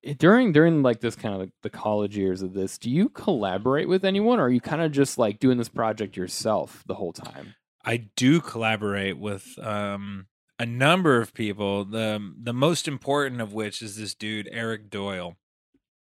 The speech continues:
Speaker 2: who, uh, on the album, if you look him up on DatPiff, he's actually the singer on the song called Before You Leave, and he goes by Quirk, he pretty much changes his name every time we do a song together.
Speaker 1: Mm-hmm.
Speaker 2: But, um,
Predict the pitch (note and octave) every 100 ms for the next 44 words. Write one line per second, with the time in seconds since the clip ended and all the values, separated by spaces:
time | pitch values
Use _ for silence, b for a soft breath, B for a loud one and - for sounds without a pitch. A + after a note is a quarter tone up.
0 | _ _ _ - - A2+ A2 G#2 G2+ G2
1 | G2 G2 _ _ _ _ - C3+ C3+ A#2+
2 | - A#2 A2+ A2 G#2 G#2 - A2 D2 A#2
3 | A2 G#2+ G2+ G#2 F#2+ G2+ F#2+ A2 G2+ G#2+
4 | G2 G#2 - G#2+ G2 G2 - A2+ G#2 G2+
5 | G2 - G#2+ G#2+ G2 G2 G2 - G#2+ G2+
6 | G2 G#2+ C3+ C3+ C3 - B B - A2+
7 | G#2+ G#2+ - F#3+ - A#2+ A2 - _ _
8 | _ C3 - G3+ A#3+ E3 - C3 C3+ B2+
9 | G#2+ G#2+ G2+ G2+ G2+ A#2 C3 - G2+ A2
10 | - - G#2 G#2+ G#2+ G2+ G#2+ - G#2 G#2+
11 | B2 B2+ B2+ B2+ A#2 A2 A#2 - - A#2+
12 | G#2+ G2+ _ _ _ - A2+ G#2+ G#2 G2+